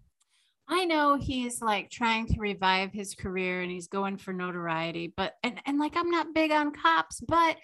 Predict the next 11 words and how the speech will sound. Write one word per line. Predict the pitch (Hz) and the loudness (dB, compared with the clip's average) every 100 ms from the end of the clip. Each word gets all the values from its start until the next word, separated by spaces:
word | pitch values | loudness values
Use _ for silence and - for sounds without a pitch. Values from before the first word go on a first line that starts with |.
| - - - - | -16 -20 -14 -8
I | 262 | -4
feel | 339 339 | -2 2
like | 311 302 | 2 0
at | 285 | -4
a | 269 | -4
certain | - 294 285 | -4 -4 -4
point | - 254 - | -4 -4 -4
you're | 226 233 262 269 262 262 247 | -4 -2 0 2 2 0 0
withholding | 240 240 - 247 247 220 - | 0 -2 0 0 0 -2 -4
evidence, | - 311 339 196 139 - - - - | -2 -2 -2 -4 -8 -12 -14 -14 -10
right? | 190 175 277 | -4 -2 0